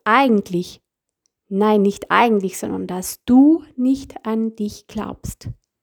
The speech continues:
Und genau daran solltest du arbeiten, wenn dir auffällt, dass du öfters diesen Satz sagst, „Du glaubst nicht an die, an mich“, zu irgendjemandem oder das im Kopf,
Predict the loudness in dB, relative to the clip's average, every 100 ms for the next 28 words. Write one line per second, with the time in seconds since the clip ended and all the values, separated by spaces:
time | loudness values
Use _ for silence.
0 | _ _ _ -18 -14 -14 -6 4 6 6
1 | 6 6 8 6 6 2 4 2 0 -2
2 | -2 0 -2 -4 -6 -8 -6 4 8 8
3 | 8 6 4 0 -4 -10 -10 -12 -12 -10
4 | -4 -6 2 2 2 -2 -6 -4 -4 -2
5 | -2 0 -2 -2 -8 -8 -8 -14 -10 -4
6 | -4 -4 -6 2 2 2 -2 -10 -14 -6
7 | -6 -6 -8 -4 -2 -2 -2 -4 -4 2
8 | 2 2 -2 -10 -20 _ _ _ _ _
9 | _ _ _ _ _ _ 4 6 6 6
10 | 4 4 0 -4 -6 -10 -14 -20 -20 _
11 | 0 4 4 4 2 0 2 4 4 4
12 | -8 -20